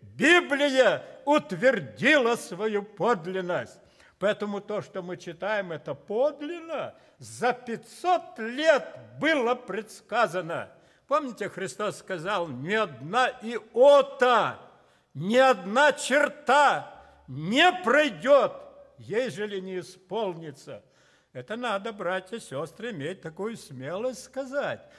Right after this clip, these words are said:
Это надо иметь божественное ведение и власть сделать такое заявление. Поэтому я б хотел сегодня вот это место понемножку пройти.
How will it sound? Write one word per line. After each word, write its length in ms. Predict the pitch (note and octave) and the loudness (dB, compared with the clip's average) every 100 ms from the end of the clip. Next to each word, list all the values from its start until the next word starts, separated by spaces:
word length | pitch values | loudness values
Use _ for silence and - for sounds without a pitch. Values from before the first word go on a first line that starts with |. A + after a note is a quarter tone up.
| _ | _
Это 360 | G3 G3 B3 A3+ - - | -8 -6 -6 -6 -10 -8
надо 440 | G3+ C#4 A#3 C#4 | 0 2 2 0
иметь 440 | A#3+ C#4+ C#4+ C#3+ | 0 -2 -2 -6
божественное 1600 | - C#4+ F3 A#2 - G#3+ E4+ - - - D4 D#4 D4+ D4+ D4 B3+ - A#2+ A2 | 2 2 2 -6 0 4 4 2 -8 -12 -6 -2 0 2 2 0 -4 -20 -16
ведение 840 | F#2+ B3+ F4 F4 D#4+ D4+ C#4 A#3+ D3 - - | -4 2 4 2 -2 -2 2 2 0 -8 -8
и 120 | C4+ | -4
власть 640 | C4+ C#3+ C#3 D3 B3+ C4+ D#3 | -2 -4 -12 -2 2 2 -2
сделать 760 | A#2 G#2 G#2 A#3+ A#3 A3 - | -14 -14 -2 0 0 -4 -8
такое 460 | F3+ - F#3+ A3 F3 | -14 -10 -8 -8 -8
заявление. 880 | D3+ F3+ D#3 D#3+ F#3 D#3 C#3 A2 - _ _ _ | -10 -12 -12 -10 -10 -8 -12 -14 -18 _ _ _
Поэтому 320 | - G#3+ C4 C4 | -8 -6 -4 -2
я 180 | C#4 | 0
б 60 | - - | -2 -2
хотел 440 | C#4 C#4+ D#4 E4+ | -4 -4 -6 -6
сегодня 640 | - C#4+ B3 D#4+ C4+ A#3+ | -8 -10 -6 -6 -6 -6
вот 220 | A#3+ B3+ C#4+ | -2 -2 -2
это 260 | C#4+ C4+ | -2 -2
место 760 | A#3+ C4 D#4+ D4+ - - C4 G#3+ - _ _ F#3 F#3 | -2 -2 0 0 0 -4 -4 -4 -14 _ _ -20 -10
понемножку 840 | A3+ B3 C4 B3 B3 A#3+ - - G#3+ | -8 -4 -4 0 2 0 0 -8 -10
пройти. 800 | - G3 G3 - - D3 G#2+ | -10 -10 -10 -12 -14 -12 -14